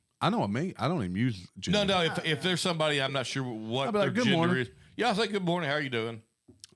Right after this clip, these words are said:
Speaker 1: Yeah,
Speaker 2: And,
Speaker 1: that's
Speaker 2: you
Speaker 1: it.
Speaker 2: know, and, and I'm very big about saying, "Yes, ma'am," "No, ma'am," "Yes, sir," "No, sir." I mean,
Speaker 3: I don't guess, even if I think
Speaker 2: No,
Speaker 3: I
Speaker 2: that's what I'm saying.
Speaker 3: understand
Speaker 2: Yeah, if
Speaker 3: something.
Speaker 2: it's
Speaker 1: So,
Speaker 2: not clear,
Speaker 1: but,
Speaker 2: I
Speaker 1: but
Speaker 2: don't
Speaker 1: does that not mean, as a group, we just acknowledged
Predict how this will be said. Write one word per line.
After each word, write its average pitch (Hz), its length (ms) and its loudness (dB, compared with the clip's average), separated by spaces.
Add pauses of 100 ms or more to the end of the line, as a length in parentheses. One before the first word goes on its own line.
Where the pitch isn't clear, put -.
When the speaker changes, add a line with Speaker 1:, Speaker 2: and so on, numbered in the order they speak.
(240)
Speaker 1:
Yeah, 139 140 -6
Speaker 2:
And, 95 120 -2
Speaker 1:
that's 202 240 -2
Speaker 2:
you 233 100 -2
Speaker 1:
it. - 40 -2
Speaker 2:
know, 147 240 2
and, 165 140 2
and 156 220 0
I'm 196 200 0
very 156 380 0
big 135 340 -2
about 117 260 0
saying, 120 320 -2
"Yes, 117 240 -2
ma'am," 117 220 0
"No, 110 160 -4
ma'am," 110 400 0
"Yes, 107 160 2
sir," 107 200 0
"No, 104 180 0
sir." 98 440 0
I 92 40 -4
mean, 90 400 -6
Speaker 3:
I 190 80 -4
don't 151 240 -8
guess, 123 480 -12 (760)
even 156 300 -6
if 135 140 -10
I 123 100 -8
think 139 300 -6
Speaker 2:
No, 233 100 4
Speaker 3:
I 202 40 2
Speaker 2:
that's 196 180 2
what 160 80 2
I'm 127 60 -2
saying. 143 140 -2
Speaker 3:
understand 139 260 2
Speaker 2:
Yeah, 139 60 -2
if 139 60 0
Speaker 3:
something. 240 220 4
Speaker 2:
it's 185 60 4
Speaker 1:
So, 147 120 2
Speaker 2:
not 101 140 -8
clear, 180 320 2
Speaker 1:
but, 113 80 0
Speaker 2:
I 113 60 4
Speaker 1:
but 190 60 6
Speaker 2:
don't 165 120 0
Speaker 1:
does 196 260 4
that 202 240 2
not 180 300 2
mean, 131 360 0
as 135 160 0
a 175 60 0
group, 123 320 -2
we 131 200 2
just 175 340 0
acknowledged 135 800 -8